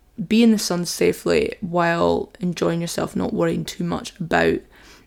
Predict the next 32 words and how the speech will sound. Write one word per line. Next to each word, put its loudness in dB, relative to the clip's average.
that. -2
But -4
then 0
again, 0
if -6
you -2
are 2
very, 4
very 0
fair-skinned, -2
I 0
would -4
probably 0
argue 0
that -2
trying 0
to -10
get 0
a 2
good 2
sunscreen -4
is -6
a -10
good -4
way -2
to -14
go, 0
but -4
also -4
covering -2
up 0
and -2